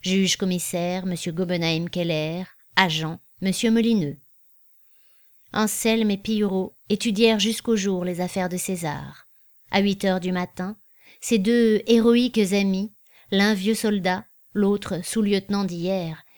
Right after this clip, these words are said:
qui ne devait jamais connaître que par procuration les terribles angoisses de ceux qui avaient monté l'escalier de Bidault, dit Gigonnet, s'acheminèrent,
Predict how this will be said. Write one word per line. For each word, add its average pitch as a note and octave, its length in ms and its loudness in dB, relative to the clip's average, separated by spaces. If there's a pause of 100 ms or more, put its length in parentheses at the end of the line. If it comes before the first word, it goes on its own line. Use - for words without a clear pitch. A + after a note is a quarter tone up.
(180)
qui B3 120 2
ne A#3+ 100 6
devait A#3+ 280 2
jamais A#3 280 2
connaître A3 460 -2
que F#3+ 120 -6
par F3 260 -6
procuration G3 760 -4 (380)
les A3 140 4
terribles A3 460 2
angoisses G#3 600 -2
de F#3+ 100 -2
ceux A3 240 -2
qui G#3 160 -2
avaient E3+ 180 -2
monté F3 320 -6
l'escalier F3+ 500 -4
de E3 100 -4
Bidault, E3+ 500 -4 (160)
dit F#3 160 0
Gigonnet, F3 580 -4 (420)
s'acheminèrent, A3+ 840 0